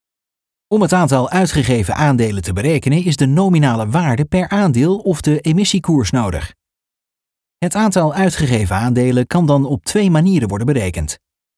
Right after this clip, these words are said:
Manier één: op basis van de nominale waarde per aandeel. Door het verschil in de aandelen in portefeuille te berekenen, kunnen we achterhalen hoeveel aandelen er zijn uitgegeven.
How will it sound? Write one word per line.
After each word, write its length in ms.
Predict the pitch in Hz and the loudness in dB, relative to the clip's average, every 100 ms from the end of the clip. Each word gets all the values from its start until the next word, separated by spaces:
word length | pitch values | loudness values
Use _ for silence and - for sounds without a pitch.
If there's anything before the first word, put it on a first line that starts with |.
| _ _ _ - | _ _ _ -4
Manier 360 | 123 143 135 | 0 2 2
één: 420 | - 180 139 151 _ _ _ _ _ _ | 0 0 0 -2 _ _ _ _ _ _
op 160 | 139 127 | -2 0
basis 380 | 190 185 180 | 2 2 0
van 140 | - 135 | 0 2
de 100 | 113 | 2
nominale 520 | 127 123 113 107 98 | 2 2 2 0 -4
waarde 300 | 110 113 92 | -4 -4 -6
per 180 | 98 95 | -6 -4
aandeel. 540 | 170 175 104 87 - _ _ _ _ _ _ | 0 0 0 -4 -8 _ _ _ _ _ _
Door 240 | - 170 175 | -4 0 0
het 140 | 170 | 0
verschil 420 | - 147 - 220 | -2 -2 0 -2
in 140 | 196 151 | 0 0
de 100 | - | 0
aandelen 480 | 160 156 139 120 | 0 2 2 2
in 140 | 117 101 | 0 -2
portefeuille 640 | 107 98 90 135 147 143 | -4 -6 -4 -2 0 0
te 140 | 139 | 0
berekenen, 600 | 113 120 151 - 120 160 | 0 2 0 0 0 -2
kunnen 220 | - 175 156 | -2 0 0
we 120 | - | -2
achterhalen 640 | - - 139 180 196 185 | -4 -2 0 0 0 0
hoeveel 360 | 143 151 147 135 | 0 2 0 0
aandelen 540 | 175 156 104 92 135 | 0 2 0 -2 -2
er 120 | 160 | -2
zijn 140 | 143 185 | 0 0
uitgegeven. 680 | 185 - 151 139 101 85 | 0 -2 -2 0 -2 -6